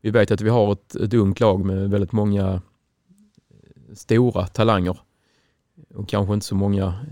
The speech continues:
äldre spetsspelare som fanns kvar heller. Så att det var en ganska speciell typ av tränare som, som skulle rekryteras. Och det är klart att det, det fanns ju namn som, som har lyckats med, med, med, med bra material och så, som var intresserade av att komma hit. Men nu valde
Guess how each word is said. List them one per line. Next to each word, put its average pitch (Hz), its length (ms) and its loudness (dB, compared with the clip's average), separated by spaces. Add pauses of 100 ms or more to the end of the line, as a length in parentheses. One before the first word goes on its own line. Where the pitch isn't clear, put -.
(240)
äldre 98 360 -4
spetsspelare 90 720 -4
som 92 400 -12
fanns 87 220 -6
kvar 95 220 -2
heller. - 260 -4
Så - 120 -8
att 95 60 -10
det 98 80 -4
var 101 100 -4
en 101 80 -2
ganska 104 260 -4
speciell 104 420 -2
typ 101 340 -2
av 92 40 -6
tränare 104 460 -2
som, 87 260 -4 (880)
som - 180 -10
skulle 101 260 -2
rekryteras. - 720 -4
Och 98 100 -4
det 101 60 -2
är 95 60 -2
klart 117 220 -4
att 98 60 -6
det, 95 140 -2 (160)
det 101 140 -8
fanns 98 300 -2
ju 107 40 0
namn 95 300 0
som, 95 260 -4
som 98 200 -4
har 101 120 0
lyckats 101 420 -2
med, 98 240 -4
med, 95 160 -2
med, 95 380 -4
med 98 300 -4
bra 98 180 2
material 95 500 0
och 98 80 -4
så, 101 160 -2
som 95 160 -8
var 98 60 -6
intresserade 98 400 -2
av 95 60 -2
att 92 60 -8
komma 98 180 -2
hit. - 320 -6
Men 95 160 -2 (580)
nu 110 160 -4
valde 104 800 2